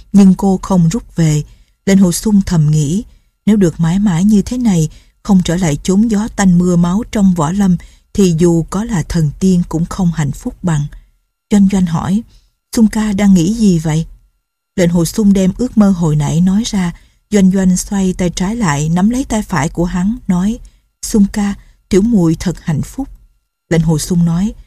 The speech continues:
"Ta cũng vậy." Doanh Doanh nói, "Sung Ca thống lĩnh quần hào tấn công chùa Thiếu Lâm.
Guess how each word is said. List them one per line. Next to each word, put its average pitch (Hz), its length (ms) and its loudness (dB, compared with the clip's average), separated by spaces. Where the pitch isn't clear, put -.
"Ta 170 300 -2
cũng 160 280 -2
vậy." 147 320 -4
Doanh 196 200 4
Doanh 175 180 0
nói, 185 300 -2
"Sung 214 180 2
Ca 196 180 -2
thống 226 240 -4
lĩnh 185 240 0
quần 196 140 0
hào 165 280 -2
tấn 208 220 0
công 202 240 2
chùa 170 200 0
Thiếu 208 220 -2
Lâm. 202 240 0